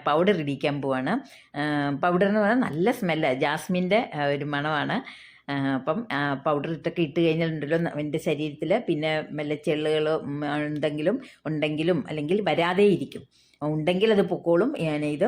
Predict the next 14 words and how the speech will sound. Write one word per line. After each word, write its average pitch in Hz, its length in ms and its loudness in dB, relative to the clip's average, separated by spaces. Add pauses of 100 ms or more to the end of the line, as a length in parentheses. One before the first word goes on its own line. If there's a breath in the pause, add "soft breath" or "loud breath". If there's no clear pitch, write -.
(120)
ഉണ്ടാവത്തുമില്ല. 160 680 0 (680 soft breath)
അപ്പോൾ 143 240 -4
നമ്മൾ, 151 200 -2 (300)
ഉം, 147 240 -8
നമ്മൾ 196 200 4
കൊച്ചു 202 280 2
കുഞ്ഞുങ്ങളെ 185 400 4
കുളിപ്പിച്ച് 180 380 0
കഴിയുമ്പോൾ 180 260 4
പൗഡർ 175 280 2
ഇടത്തില്ലേ, 156 400 0 (120)
അതുപോലെ 165 440 4 (200)
നമ്മൾ 147 240 -4
ഇവനെ 147 300 -2